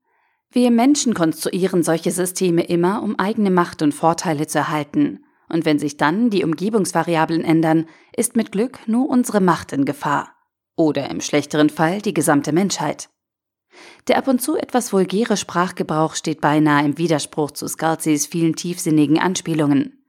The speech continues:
Aber irgendwie passt alles zusammen und bietet einen absolut spannenden Roman in einer fernen Zukunft mit einer im Kern unveränderten Menschheit.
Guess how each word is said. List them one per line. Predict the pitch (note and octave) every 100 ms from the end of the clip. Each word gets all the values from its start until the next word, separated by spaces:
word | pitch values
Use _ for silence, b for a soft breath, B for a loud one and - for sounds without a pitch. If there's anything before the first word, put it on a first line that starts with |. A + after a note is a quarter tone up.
| B B B B
Aber | - -
irgendwie | B3+ C#4+ C#4+ C#4+
passt | C#4+ B3 - -
alles | E3+ E3+
zusammen | - F3 D#3+ D3+ C#3 - B -
und | C#3+
bietet | D3+ D3+ D3
einen | D#3 C#3 -
absolut | G#3+ - E3+ D#3+
spannenden | - E3+ E3 D#3 D3+
Roman | D#3 D#3+ F3 D3+ B2 -
in | D3
einer | B2+ -
fernen | - D#3+ D#3+
Zukunft | D3 - F3+ F3+ E3 - B B B B
mit | A3 A3+ -
einer | G#3 G#3+ -
im | G3+
Kern | - G3+ B3+
unveränderten | C4+ C4 C4 A3 G#3 G3 F3 D#3
Menschheit. | C#3+ B2+ - C#3 - - -